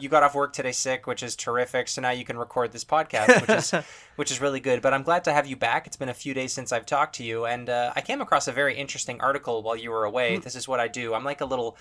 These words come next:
Speaker 1: I'm like a little squirrel. Like, while you're away, Mike, I find little nuts of cool information on the internet. That way, when you come back, I can impress you with what I found. Uh, and this is something that I found, which is kind of neat. It was an article about canceled cereals over the past
Speaker 2: Ooh.
Speaker 1: thirty to forty years, and I kind of wanted to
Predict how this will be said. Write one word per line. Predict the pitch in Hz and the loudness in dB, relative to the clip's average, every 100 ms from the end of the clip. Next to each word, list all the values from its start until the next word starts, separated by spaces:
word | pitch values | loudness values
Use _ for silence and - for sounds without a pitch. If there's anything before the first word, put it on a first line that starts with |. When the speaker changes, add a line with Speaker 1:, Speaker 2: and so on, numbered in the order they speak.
| - - | -20 -16
Speaker 1:
I'm | - | -6
like | 127 | -4
a | 175 | -2
little | 147 | -2
squirrel. | - - 147 143 113 101 | -2 -2 2 2 2 2
Like, | 107 | -2
while | 120 127 | 0 0
you're | 123 | 0
away, | 117 110 | 0 -2
Mike, | 104 107 | -4 -4
I | 110 | -4
find | - 156 143 | 0 0 0
little | 139 | -2
nuts | 120 131 - - | -2 -4 -2 -4
of | 117 - | -4 -8
cool | - 143 120 | -10 -6 -6
information | 117 123 120 - 120 | -8 -6 -4 -2 -4
on | 113 | -4
the | |
internet. | 113 120 110 113 | -8 -6 -6 -2
That | 127 | -2
way, | 143 131 | -2 -4
when | 123 | -8
you | 113 | -4
come | - 127 | -2 2
back, | 123 117 117 | 2 2 0
I | 117 | -4
can | 117 | -6
impress | 110 139 123 - | -10 -6 -4 -4
you | 110 | -6
with | 117 | -4
what | 120 | 0
I | 113 113 | 2 0
found. | 117 110 110 - - - - - | -2 -4 -4 -10 -20 -20 -20 -12
Uh, | - 127 131 | 2 4 4
and | 143 147 | 2 -2
this | 202 294 | -2 -2
is | |
something | 269 277 175 | -2 -2 -2
that | 147 | -2
I | 151 | -2
found, | 139 120 | -2 -4
which | 110 | -6
is | - | -8
kind | - 123 | -4 -4
of | |
neat. | 113 110 117 | -4 -6 -6
It | |
was | 139 151 | -6 -6
an | |
article | 135 151 175 262 | 0 0 2 0
about | 220 147 - | 2 0 0
canceled | - 135 147 170 135 | -8 -6 -4 -6 -4
cereals | - - 127 127 104 - - - | -2 -2 -2 -4 -6 -6 -10 -6
over | 131 | -8
the | 131 | -6
past | - 123 120 117 160 | -4 -2 0 0 -4
Speaker 2:
Ooh. | 196 | -2
Speaker 1:
thirty | 247 123 127 | 0 -2 -2
to | 120 | -8
forty | - 123 120 117 | -8 -6 -6 -6
years, | 110 113 - - | -6 -8 -6 -8
and | 135 | -8
I | |
kind | 131 175 180 | -2 0 0
of | 156 | -2
wanted | 156 143 | -4 -2
to | 131 | -4